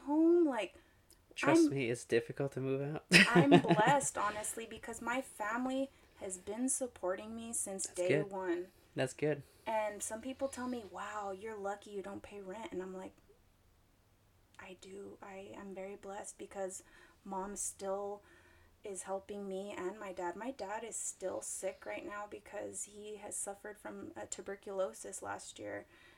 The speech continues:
Speaker 1: And he has a feeding tube right now, and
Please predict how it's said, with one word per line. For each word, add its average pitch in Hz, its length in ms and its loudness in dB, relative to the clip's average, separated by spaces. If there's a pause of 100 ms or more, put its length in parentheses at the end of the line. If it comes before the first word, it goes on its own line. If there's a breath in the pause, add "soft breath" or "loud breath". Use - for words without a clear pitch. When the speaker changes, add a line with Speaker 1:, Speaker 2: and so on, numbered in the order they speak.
(240 soft breath)
Speaker 1:
And 190 520 -10
he 214 400 -14
has 208 220 -10
a 196 40 -12
feeding 269 400 -2
tube 240 300 -10
right 240 220 -8
now, 240 360 -8
and 202 480 -10